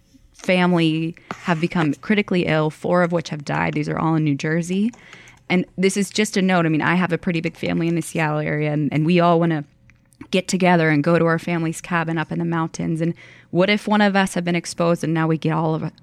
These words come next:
each other sick? I mean, it's just a consideration, not to be scared, but really consider being with your, your, your core unit right now, just your core family, and potentially not exposing others in case you are exposed. I saw something like scientists are doing their part in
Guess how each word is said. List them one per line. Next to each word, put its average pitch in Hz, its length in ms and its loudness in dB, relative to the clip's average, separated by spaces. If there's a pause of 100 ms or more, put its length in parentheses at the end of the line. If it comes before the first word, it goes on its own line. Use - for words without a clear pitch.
(180)
each - 180 -4
other 151 220 0
sick? - 380 -4
I - 40 -8
mean, 151 140 2
it's 151 140 -2
just - 180 -4
a - 40 -12
consideration, 165 680 -4
not 170 160 -2
to - 80 -18
be 147 100 -2
scared, 202 520 0
but 151 140 -2 (300)
really 240 200 4
consider 208 680 0 (300)
being 185 320 2
with 180 180 -4
your, 175 260 -2 (160)
your, 160 200 0
your 156 180 -2
core 175 360 0
unit 175 340 0
right 156 180 -4
now, 151 400 -2 (320)
just 165 260 -2
your 156 120 0
core 160 240 -2
family, 160 440 -2
and 147 180 0 (160)
potentially 175 480 -2
not 160 160 0
exposing 151 440 -2
others 156 240 0
in 156 100 0
case 175 240 -2
you 175 120 0
are 190 180 2
exposed. - 640 -12 (500)
I - 60 0
saw 190 220 0
something 180 420 0
like 156 160 -4
scientists 190 560 -2
are 175 60 2
doing 170 240 0
their 165 100 0
part 165 460 -2
in 147 160 -2